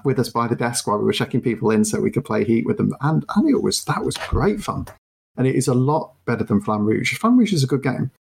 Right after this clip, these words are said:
Uh, Heat is not a complicated game. It's not a weighty game. And once you get into the play, though, you can move quite quickly and it feels like a race.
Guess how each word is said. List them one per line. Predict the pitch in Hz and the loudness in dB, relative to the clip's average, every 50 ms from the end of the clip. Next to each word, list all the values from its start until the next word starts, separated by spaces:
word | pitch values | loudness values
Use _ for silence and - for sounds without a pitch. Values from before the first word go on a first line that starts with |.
| _ _ _ _ | _ _ _ _
Uh, | 127 120 - 123 | -4 -2 -2 -2
Heat | 135 - 156 156 156 - - | 0 0 0 0 0 0 -2
is | 143 - | 0 2
not | 143 139 156 160 143 | 2 2 2 2 0
a | 131 | 0
complicated | - - 113 107 107 - - - 101 - 107 - | 0 -2 -2 -4 -4 -4 -2 0 0 0 0 0
game. | 117 127 170 175 | 0 2 2 2
It's | - - | 0 0
not | 117 113 | 0 0
a | 120 113 | 0 2
weighty | 107 117 127 123 - - | 2 2 0 0 -2 -2
game. | 135 - - - - 151 147 - _ _ _ _ _ _ _ _ - | -2 0 0 0 0 0 -2 -4 _ _ _ _ _ _ _ _ -4
And | - 147 131 110 | 0 2 2 2
once | 110 131 156 170 - - | 2 0 0 0 0 -2
you | - 143 | -2 0
get | 139 139 127 | 0 0 2
into | 131 131 131 123 123 - | 2 2 2 2 0 0
the | 110 113 | -2 -4
play, | - - - 131 139 135 131 | -4 -2 -2 0 0 0 0
though, | 127 - 139 | 0 0 0
you | - 127 120 | 0 0 0
can | - 123 107 | 0 2 2
move | 110 120 123 113 110 - | 4 4 2 2 0 -2
quite | - 120 110 110 - | -4 -4 -4 -4 -2
quickly | - 151 143 143 - - - - - | 0 0 0 0 -2 -2 -4 -2 -2
and | - 110 110 - | 0 0 0 0
it | - - | 0 -4
feels | - - - - 131 127 120 - - - - 165 - - - - _ _ _ _ _ _ _ _ | -8 -10 -4 -2 0 2 2 2 2 0 0 0 0 -4 -6 -8 _ _ _ _ _ _ _ _
like | - 95 95 - | -4 -4 -2 -2
a | - 104 | -2 0
race. | 110 117 107 104 - - - - - - - | 0 0 -2 -2 -2 -4 -4 -4 -6 -12 -16